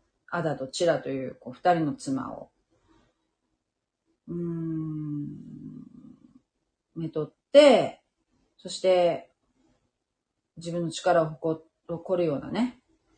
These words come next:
えー、詩を作りましたよね。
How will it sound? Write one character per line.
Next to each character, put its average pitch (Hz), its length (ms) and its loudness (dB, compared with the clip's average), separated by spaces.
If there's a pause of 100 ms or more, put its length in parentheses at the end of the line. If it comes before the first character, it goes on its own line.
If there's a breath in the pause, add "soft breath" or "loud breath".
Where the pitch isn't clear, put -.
(920)
え 147 60 -12
ー、 139 80 -10
詩 - 200 -4
を 165 100 0
作 - 240 -6
り 170 100 -2
ま 185 120 -2
し - 80 -8
た - 80 -6
よ 110 80 -8
ね。 254 420 2